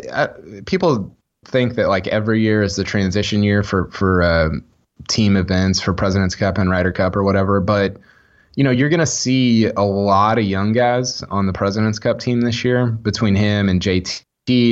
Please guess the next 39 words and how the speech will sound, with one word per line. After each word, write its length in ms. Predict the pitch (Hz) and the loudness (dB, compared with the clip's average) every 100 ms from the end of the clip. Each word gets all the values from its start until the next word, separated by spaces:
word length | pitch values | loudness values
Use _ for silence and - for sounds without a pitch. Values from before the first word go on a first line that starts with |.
| 104 | 2
and, 200 | 90 - | 0 -2
and 140 | 95 | -2
all 100 | 95 | 0
these 140 | 98 | 0
different, 240 | 101 95 71 | -2 -2 0
I 60 | |
mean, 180 | 107 104 | 2 2
you're, 140 | 104 120 | 2 0
you're 260 | 113 117 | 2 2
still 160 | 117 147 | 2 0
gonna 140 | 120 | 2
have 260 | 104 107 95 | 0 -2 -2
the, 340 | 95 90 90 - - - _ _ _ | -2 -2 -2 -8 -20 -20 _ _ _
the, 340 | 98 104 104 101 | -6 0 2 2
uh, 120 | 92 | 0
even 200 | 110 143 | 0 0
if 60 | 110 | 0
Mickelson 420 | 117 117 - 101 | -2 -4 -4 -4
doesn't 180 | 90 87 | -2 -4
qualify, 480 | - 92 90 85 87 | -2 -2 0 -2 -2
he's 160 | 92 | -2
gonna 120 | 104 | -2
be 140 | 98 95 | 0 0
on 100 | 90 | 0
the 120 | 82 | -4
team 520 | - 95 85 87 82 - | -2 -2 0 -2 -4 -4
because 260 | 101 101 | -2 0
he 60 | 104 | 0
basically 640 | 101 101 - 98 92 87 78 _ _ _ - | 0 -2 -2 -2 0 -2 -6 _ _ _ -6
carried 380 | - 110 95 | -2 0 0
the 80 | 87 | -2
President's 460 | 90 98 95 90 87 | -2 -2 -2 -4 -2
Cup 200 | - 90 | -4 -2
on 140 | 92 | -2
his 120 | 87 | -2
back 840 | 80 78 87 87 _ - 82 - - - | -4 -4 -4 -6 _ -8 -8 -10 -18 -8
in, 280 | 92 87 85 | -4 -4 -4
in 200 | 95 90 | -4 -4
Korea 680 | - 95 92 90 85 85 | 0 0 2 2 2 0